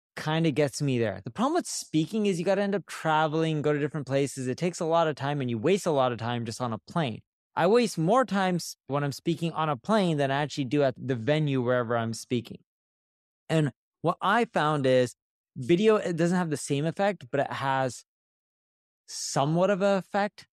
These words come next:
that's decent enough. And I really do believe it's the best form of content.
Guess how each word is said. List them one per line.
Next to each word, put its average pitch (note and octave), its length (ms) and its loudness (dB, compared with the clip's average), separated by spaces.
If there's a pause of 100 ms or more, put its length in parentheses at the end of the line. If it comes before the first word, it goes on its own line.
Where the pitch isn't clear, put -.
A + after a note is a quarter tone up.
(160)
that's C#3+ 280 -2 (340)
decent D#3 440 -2 (100)
enough. C3+ 480 -4 (500)
And C3+ 760 -2 (580)
I B2+ 80 0
really D3+ 300 4
do D3+ 160 4
believe C3 260 0
it's A2+ 140 -6
the B2+ 60 -4
best A#2 280 -4
form A#2+ 160 -6
of A#2 80 -8
content. E3+ 420 -6